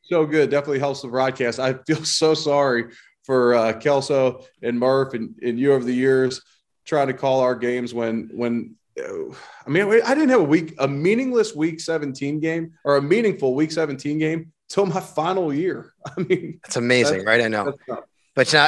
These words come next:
Speaker 2: now you, now you get that chance. And by the way, Yana and Max are also going to L A. They're coming out early. We're all gonna be there. So we'll definitely need to hook up. We could talk about that a little bit later. Tell Leslie we're sorry for keeping you so late today, but you're always so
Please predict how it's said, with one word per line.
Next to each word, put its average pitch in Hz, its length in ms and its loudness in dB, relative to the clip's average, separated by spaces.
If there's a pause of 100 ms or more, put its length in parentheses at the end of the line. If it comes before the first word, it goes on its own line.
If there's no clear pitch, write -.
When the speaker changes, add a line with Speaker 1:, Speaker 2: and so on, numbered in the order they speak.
Speaker 2:
now 143 160 4
you, 147 300 4
now 135 100 2
you 151 140 4
get 143 140 -2
that 139 180 0
chance. 139 260 0
And 131 80 -6
by 180 140 6
the 185 60 0
way, 156 240 2 (120)
Yana 165 340 4
and 160 140 -2
Max 175 260 -2
are 165 160 -4
also 170 300 -2
going 135 240 -6
to 131 140 -4
L 120 180 2
A. 113 260 2 (380)
They're 160 180 6
coming 160 240 0
out 127 180 2
early. 117 280 -2
We're 139 160 0
all 185 120 6
gonna 165 140 -2
be 117 220 -4
there. 113 240 0
So 110 380 -2 (260)
we'll 127 120 -2
definitely 156 300 4
need 147 140 2
to 139 80 2
hook 147 180 2
up. 135 240 2
We 123 80 -4
could 120 100 -8
talk 165 260 4
about 160 180 2
that 151 160 2
a 143 40 -4
little 139 180 -4
bit 143 100 -6
later. 135 200 0
Tell 185 280 0
Leslie 175 340 2
we're 151 120 -8
sorry 165 340 2
for 151 100 -8
keeping 175 260 -6
you 151 60 0
so 160 220 2
late 156 200 0
today, 147 200 0
but 135 180 -6
you're 143 100 -8
always 156 280 2
so 147 260 0